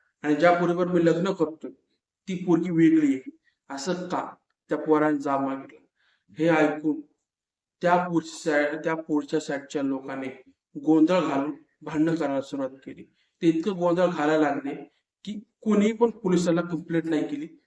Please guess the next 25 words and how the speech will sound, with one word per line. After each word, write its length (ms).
आणि 120
पोलीस 300
आले 340
आणि 220
ह्यांना 400
सगळ्यांना 400
उचलून 280
पोलीस 280
स्टेशनात 520
नेले. 240
पोलीस 220
स्टेशनात 440
नेल्याच्या 400
नंतर 260
त्यांनी 180
दोन्ही 280
साईडच्या 300
बाजू 280
ऐकल्या 460
आणि 100
दोन्ही 260
साईडच्या 300
बाजू 260
ऐकल्याच्या 440
नंतर 280